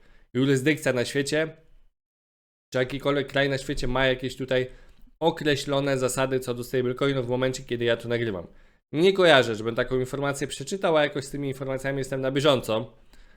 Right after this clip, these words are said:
e, więc, więc no chyba jeszcze tego po prostu nie ma.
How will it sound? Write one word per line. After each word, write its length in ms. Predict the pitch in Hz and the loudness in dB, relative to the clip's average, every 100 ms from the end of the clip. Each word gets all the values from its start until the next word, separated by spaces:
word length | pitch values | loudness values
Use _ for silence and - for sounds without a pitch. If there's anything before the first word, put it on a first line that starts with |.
| - | -16
e, 300 | 104 104 107 | -8 -4 -4
więc, 520 | 110 127 131 135 - 117 | -2 0 2 0 -8 -10
więc 380 | 120 127 123 | -6 -6 -6
no 120 | 127 120 | -4 -4
chyba 340 | - 160 143 | -2 0 2
jeszcze 240 | 127 - | 0 -4
tego 200 | 123 120 | -6 -4
po 120 | 120 113 | -6 -6
prostu 480 | 107 - 117 113 - | -8 -6 -6 -8 -8
nie 200 | 117 120 | -2 0
ma. 260 | 90 - | -2 -8